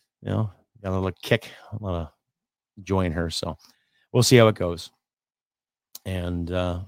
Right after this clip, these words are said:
I'll keep you all posted, uh, in regards to upcoming episodes. Check out my page on Facebook and on YouTube for updates too, for that matter.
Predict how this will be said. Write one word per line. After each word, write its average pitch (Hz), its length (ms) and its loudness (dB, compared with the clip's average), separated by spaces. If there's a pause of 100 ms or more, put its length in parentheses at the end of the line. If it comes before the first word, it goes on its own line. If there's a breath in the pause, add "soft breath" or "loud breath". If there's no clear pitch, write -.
I'll 95 140 -6
keep 110 200 -4
you 98 140 2
all 87 160 -2
posted, 101 480 2 (580 loud breath)
uh, 90 240 -8
in 101 160 -2
regards 95 380 2
to 98 120 0
upcoming 95 400 0
episodes. 110 880 2 (500)
Check 120 220 2
out 117 100 4
my 98 140 0
page 104 380 2
on 87 160 -4
Facebook 135 640 4
and 110 220 -2
on 90 180 -2
YouTube 117 400 2
for - 200 -4
updates 117 520 0
too, 135 260 0
for 110 140 -4
that 113 280 0
matter. 110 360 -2